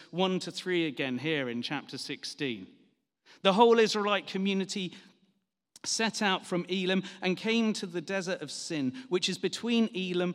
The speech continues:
and Sinai, on the fifteenth day of the second month, what they had, uh, that they, after they had come out of Egypt." In the desert, the whole community grumbled against Moses and Aaron. The Israelites said to them,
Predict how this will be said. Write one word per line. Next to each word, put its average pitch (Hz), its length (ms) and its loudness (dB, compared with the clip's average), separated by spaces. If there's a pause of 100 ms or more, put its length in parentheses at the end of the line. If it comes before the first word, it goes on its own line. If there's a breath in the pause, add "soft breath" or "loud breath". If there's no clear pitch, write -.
(140 loud breath)
and 165 160 -4
Sinai, 147 540 -4 (240 loud breath)
on 185 140 2
the 185 60 0
fifteenth 214 600 -4
day 190 180 0
of 180 140 -6
the 151 80 -8
second 190 400 -6
month, 143 340 -4 (220 loud breath)
what 175 180 -6
they 180 160 -2
had, 170 220 -4 (180)
uh, 156 300 0
that 156 180 -6
they, 170 220 0
after 180 280 -2
they 151 200 -4
had 143 120 -6
come 160 220 -4
out 151 160 -2
of 131 140 -10
Egypt." 131 640 -10 (960)
In 220 240 4
the 190 140 -2
desert, 175 440 -2
the 185 220 2
whole 220 360 2
community 214 760 0
grumbled 165 520 -4
against 143 360 -4
Moses 131 440 -4
and 120 120 -2
Aaron. 90 320 -12 (800)
The 165 120 -2
Israelites 190 500 -2
said 220 260 -4
to - 100 -10
them, 139 180 0